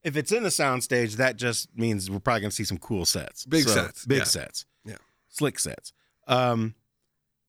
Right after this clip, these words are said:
Speaker 1: the next one then, uh, C, which is also back in that little corner back there. On the original, now this is controversial. I've heard a lot of people complaining about this. The,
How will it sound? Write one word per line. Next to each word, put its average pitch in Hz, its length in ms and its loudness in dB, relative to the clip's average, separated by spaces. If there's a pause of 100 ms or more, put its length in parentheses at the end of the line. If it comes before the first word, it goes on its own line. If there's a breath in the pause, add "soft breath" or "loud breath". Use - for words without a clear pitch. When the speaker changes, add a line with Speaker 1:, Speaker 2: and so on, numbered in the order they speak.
(120)
Speaker 1:
the 117 80 0
next 143 400 4
one 143 260 0
then, 117 320 2 (140)
uh, 101 200 2
C, 139 580 4 (160)
which - 140 -8
is 127 60 0
also 175 260 0
back 117 260 0
in 117 80 0
that 107 180 0
little 104 180 0
corner 107 380 0
back 90 220 0
there. 101 240 2 (1040)
On 135 140 2
the 156 100 4
original, 185 460 0
now 127 180 2
this 147 240 2
is 170 80 -2
controversial. 120 640 0
I've 90 140 -4
heard 113 180 2
a - 20 0
lot 110 120 2
of 107 80 -2
people 107 160 -2
complaining 143 360 0
about 85 260 -6
this. - 180 -12
The, 110 140 -4